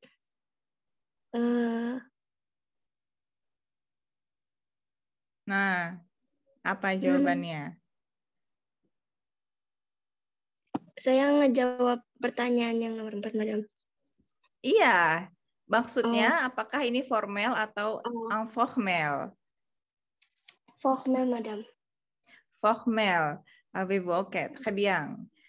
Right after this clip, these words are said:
Speaker 2: Lalu berikutnya ada, est-ce que vous avez, ini sudah habis ya daftarnya ya. Est-ce que vous avez votre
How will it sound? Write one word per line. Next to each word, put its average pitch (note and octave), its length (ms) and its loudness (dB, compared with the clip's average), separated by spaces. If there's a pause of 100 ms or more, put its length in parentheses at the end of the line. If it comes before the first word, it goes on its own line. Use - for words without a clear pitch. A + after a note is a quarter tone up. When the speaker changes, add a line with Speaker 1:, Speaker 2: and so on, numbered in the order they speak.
(300)
Speaker 2:
Lalu G3+ 240 2
berikutnya B3 720 0
ada, A3+ 560 2 (640)
est-ce C#4 320 -6
que D#4+ 320 2
vous B3 320 2
avez, B3+ 240 4
ini B3+ 160 0
sudah A3+ 240 -8
habis F#3+ 400 -6
ya E3+ 80 -4
daftarnya E3 480 -8
ya. D#3 40 -14 (360)
Est-ce B3+ 160 2
que D#4+ 160 0
vous C#4 400 4
avez B3+ 400 4
votre G3+ 320 -4